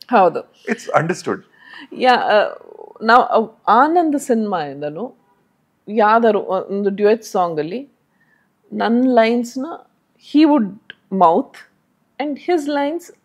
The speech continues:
Speaker 1: I would, ಆ, lip sync.
Speaker 2: ಟೇಕ್ ಅಲ್ಲ?
Speaker 1: ಟೇಕ್ ಅಲ್ಲಿ. ಅವಾಗೆಲ್ಲ ಮಾನಿಟರ್ ಅದೆಲ್ಲ ಇತ್ತಿಲ್ವಲ್ಲ. So ಅದು, ಆ, ನಮ್ಮೆಲ್ಲ ಸಿನಿಮಾಗಳಲ್ಲೂ ಮಾಡಿದೀವಿ, ಇಬ್ರು ಮಾಡಿದೀವಿ. ಅದ್ ಹೆಂಗೋ ಗೊತ್ತಿಲ್ಲ, ಅದ್ ಎಲ್ಲೋ ಒಂದ್ ಕಡೆ ಅದ್ ಆ ಥರ ಬಂದೇ ಬರುತ್ತೆ.
Speaker 2: ಹ್ಮ್, ಹ್ಮ್.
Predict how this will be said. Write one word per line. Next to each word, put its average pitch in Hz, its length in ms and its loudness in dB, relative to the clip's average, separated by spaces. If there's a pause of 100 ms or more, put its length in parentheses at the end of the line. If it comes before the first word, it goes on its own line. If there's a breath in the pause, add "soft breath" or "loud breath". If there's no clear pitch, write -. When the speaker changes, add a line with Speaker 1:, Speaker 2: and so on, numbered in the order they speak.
(400)
Speaker 1:
I 269 160 4
would, 240 340 0
ಆ, 170 60 4
lip 226 220 0 (160)
sync. 156 140 -8 (560)
Speaker 2:
ಟೇಕ್ 101 280 0
ಅಲ್ಲ? 87 140 -10 (240)
Speaker 1:
ಟೇಕ್ 339 240 4
ಅಲ್ಲಿ. 165 180 4 (220)
ಅವಾಗೆಲ್ಲ 349 380 2
ಮಾನಿಟರ್ 269 440 2
ಅದೆಲ್ಲ 226 200 0
ಇತ್ತಿಲ್ವಲ್ಲ. 208 500 -2
So 302 400 2
ಅದು, 240 500 0 (480 soft breath)
ಆ, 202 340 4 (200)
ನಮ್ಮೆಲ್ಲ 233 380 2
ಸಿನಿಮಾಗಳಲ್ಲೂ 254 680 4
ಮಾಡಿದೀವಿ, 175 440 0
ಇಬ್ರು 247 300 6
ಮಾಡಿದೀವಿ. 185 380 2
ಅದ್ 226 160 2
ಹೆಂಗೋ 320 500 6
ಗೊತ್ತಿಲ್ಲ, 320 420 2 (140)
ಅದ್ 233 140 4
ಎಲ್ಲೋ 277 200 8
ಒಂದ್ 294 160 6
ಕಡೆ 277 200 2
ಅದ್ 254 140 4
ಆ 214 80 8
ಥರ 226 160 0 (420)
ಬಂದೇ 233 320 2
ಬರುತ್ತೆ. 208 360 0
Speaker 2:
ಹ್ಮ್, - 480 -14
ಹ್ಮ್. 92 320 -16